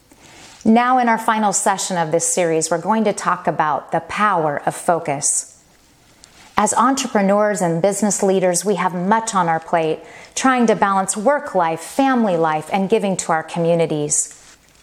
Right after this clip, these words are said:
Focus is a superpower that can help you achieve extraordinary results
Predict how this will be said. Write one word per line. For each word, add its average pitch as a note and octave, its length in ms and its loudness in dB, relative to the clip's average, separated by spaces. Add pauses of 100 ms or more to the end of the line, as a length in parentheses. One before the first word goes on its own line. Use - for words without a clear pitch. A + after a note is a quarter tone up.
Focus B3+ 720 0
is F#3 160 0
a F3+ 60 4
superpower E3+ 1000 -2
that D#3 160 -2
can G#3 120 -2
help A3+ 340 0
you F#3+ 100 2
achieve E3+ 400 2
extraordinary G3 880 0
results D#3 720 -2